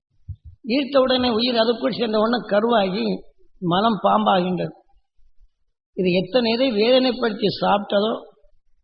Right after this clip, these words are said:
அது மலம் பாம்புகள் வந்து தன் சாப்பாடு சாப்பிடும்போது அத்தனை வேதனை.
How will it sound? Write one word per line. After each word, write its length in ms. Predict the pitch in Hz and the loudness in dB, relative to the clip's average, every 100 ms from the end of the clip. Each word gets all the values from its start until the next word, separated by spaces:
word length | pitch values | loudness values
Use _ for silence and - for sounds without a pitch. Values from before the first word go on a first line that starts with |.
| _ _ _ _ - | _ _ _ _ -4
அது 120 | 202 180 | -2 0
மலம் 300 | 196 262 262 | 2 2 2
பாம்புகள் 480 | 262 254 226 226 226 | 2 0 0 0 0
வந்து 180 | 240 226 | -2 -2
தன் 180 | 233 196 | -4 -2
சாப்பாடு 520 | 202 226 - 247 208 | 0 0 0 -2 -2
சாப்பிடும்போது 600 | - 226 233 233 202 214 233 | -2 -2 -2 -4 -2 -2 -4
அத்தனை 320 | - 202 190 | -4 -4 -2
வேதனை. 340 | 190 190 277 | -2 -4 -6